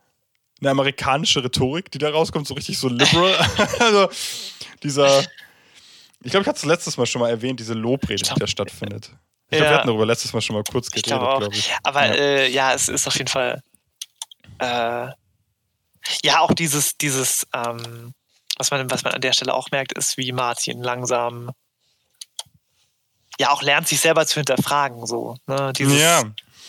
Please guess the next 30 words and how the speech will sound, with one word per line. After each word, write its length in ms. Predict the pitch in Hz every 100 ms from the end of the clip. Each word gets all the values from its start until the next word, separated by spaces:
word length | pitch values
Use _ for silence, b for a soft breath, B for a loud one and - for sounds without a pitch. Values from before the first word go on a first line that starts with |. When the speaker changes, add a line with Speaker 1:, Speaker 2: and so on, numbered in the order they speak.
| B B -
Speaker 2:
also 160 | 139
hab 80 | -
ich 60 | 147
das 160 | 139
jetzt 160 | 139 -
wirklich 420 | 143 151 - -
gesagt, 500 | 139 135 143 156 -
so, 100 | 180
weil 140 | 151 143
irgendwie, 440 | 170 180 165 160 B B B B B B B B B _ _ _ _ _ _ _ _ _ -
ja, 180 | 160 185
ich 80 |
glaub, 100 | 190
das 80 | 175
Spannende 300 | - 208 214
ist, 220 | 190 -
dass, 220 | 170 - -
dass, 160 | 151
dass 220 | 151 151 160
er 80 |
jetzt 180 | 151 151
in 60 | 160
der 100 | 151
Pers-, 260 | 151 143 139
Position 460 | 135 139 - 208
ist 100 | 233
in 60 | 220
dem 120 | 214
Moment, 460 | 190 170 175 175 - B B B _ _ -
wo 760 | 139 143 139 139 135 135 135